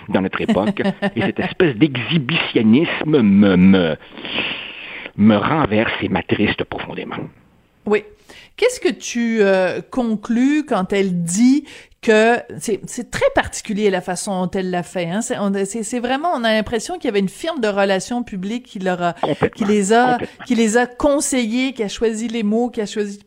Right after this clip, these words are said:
Speaker 2: les expressions, parce que elle lâche cette bombe. Elle dit, euh, il y a eu des conversations et des discussions autour de la couleur de la peau qu'aurait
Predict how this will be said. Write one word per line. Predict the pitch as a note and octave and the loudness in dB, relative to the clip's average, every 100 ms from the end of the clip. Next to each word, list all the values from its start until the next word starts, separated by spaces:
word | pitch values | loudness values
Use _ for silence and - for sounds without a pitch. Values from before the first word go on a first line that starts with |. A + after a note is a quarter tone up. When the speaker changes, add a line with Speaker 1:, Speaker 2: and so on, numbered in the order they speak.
| _ _ _ - | _ _ _ -4
Speaker 2:
les | G#3+ G3 | -2 -2
expressions, | A3 - - G#3 G3 - D#4 D#4+ - - - - | -4 -12 -8 -6 -6 -6 -10 -14 -20 -20 -20 -6
parce | B3+ - | -4 -4
que | - G#4+ A#4+ | -2 -2 -2
elle | - A3 A#3 | -2 -2 0
lâche | D#4 G#4+ | 0 0
cette | - A3+ F#3 D#3+ | -2 -2 -2 0
bombe. | E3+ E3 C#3+ - | -2 -2 -10 -12
Elle | - G#3+ F#3 | -4 -2 -2
dit, | F#3+ C4 D#4+ F4+ - - - - | 0 2 2 0 -4 -20 -8 4
euh, | G3+ G#3 | 4 4
il | - | 2
y | G#3+ | 2
a | G#3 | 4
eu | B3 D#4+ | 4 2
des | C#4 G#3+ | 0 -6
conversations | - - F4 F4 C#4 C#4 - A3 G#3+ G#3 C#4 C#4+ D4+ | -8 -2 -2 0 0 0 -2 -2 -2 -4 -8 -6 -4
et | |
des | G#3 F#3 | -4 -4
discussions | E3+ G#3+ - - F#3 - G#3+ G#3+ C4 C#4+ _ _ - - _ | -6 -8 -10 -10 -10 -8 -4 -2 -2 -6 _ _ -20 -20 _
autour | A#3 A#3+ B3 D4 D#4 D#4+ C#4+ | 2 2 2 0 2 0 0
de | A3+ | 0
la | G#3+ G#3 | 2 0
couleur | - - C4 A#3+ C4 D4 B3 | -2 2 4 6 4 2 0
de | G3+ | 0
la | G3 F#3 | 0 0
peau | - _ - B3+ C#4 C#4 - | -4 _ -2 0 0 -6 -6
qu'aurait | - B3+ G#3+ A3 A#3 C4 | 2 2 2 2 4 2